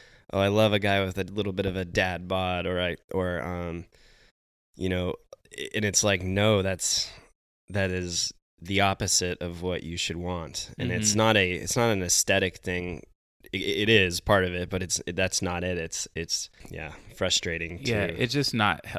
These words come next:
Speaker 2: the thing is just, like, it's not healthy. And that's the thing. It's like, is this the best that we can be? And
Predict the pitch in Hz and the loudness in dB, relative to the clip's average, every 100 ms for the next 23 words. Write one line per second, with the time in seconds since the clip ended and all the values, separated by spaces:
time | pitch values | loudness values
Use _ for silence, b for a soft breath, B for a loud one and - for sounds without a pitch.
0 | - 107 135 139 104 107 101 - 90 92 | -6 -2 0 2 2 0 -2 -4 -4 -6
1 | - 98 92 - - 90 85 - 60 95 | -4 -2 -2 -4 -10 -8 -8 -8 -12 -12
2 | 92 95 95 - - 92 98 92 87 90 | -8 -4 -4 -6 -10 -6 -6 -6 -6 -4
3 | 85 - B B B _ 110 98 107 - | -6 -8 B B B _ -2 0 0 0
4 | 101 85 87 - 95 87 - 92 80 85 | -4 -2 -2 -2 -4 -4 -6 -8 -6 -6
5 | 90 101 90 87 85 - | -6 -8 -8 -8 -10 -12